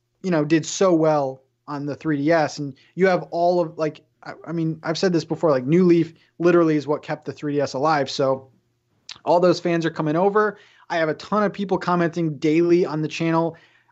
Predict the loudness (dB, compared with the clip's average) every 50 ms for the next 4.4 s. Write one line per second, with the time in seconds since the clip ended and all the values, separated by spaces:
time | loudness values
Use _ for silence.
0 | -4 0 2 2 2 2 0 0 -2 -4 -6 -8 -2 0 0 0 0 -2 -6 -4
1 | -2 0 0 0 -2 -4 -6 -2 0 0 2 2 2 0 0 -2 -4 -6 -6 -8
2 | _ _ _ _ _ _ _ _ -4 -2 0 0 0 0 2 2 2 2 2 0
3 | -2 -4 -4 -4 -4 -2 -2 -2 -4 -4 -4 -4 -4 -4 -4 -6 -6 -4 -2 0
4 | 2 2 2 0 -2 -4 -8